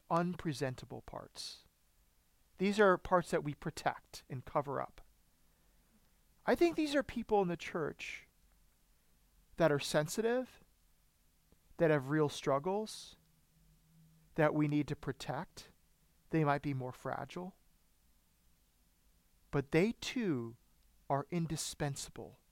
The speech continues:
to our church. They bring richness.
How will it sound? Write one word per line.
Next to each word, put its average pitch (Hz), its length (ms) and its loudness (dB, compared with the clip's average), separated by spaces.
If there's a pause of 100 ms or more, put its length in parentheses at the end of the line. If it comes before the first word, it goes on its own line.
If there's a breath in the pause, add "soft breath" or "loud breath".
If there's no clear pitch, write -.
(220)
to - 180 -8
our 120 80 -8
church. - 600 -14 (1300)
They 156 120 4
bring 151 260 2
richness. - 840 -4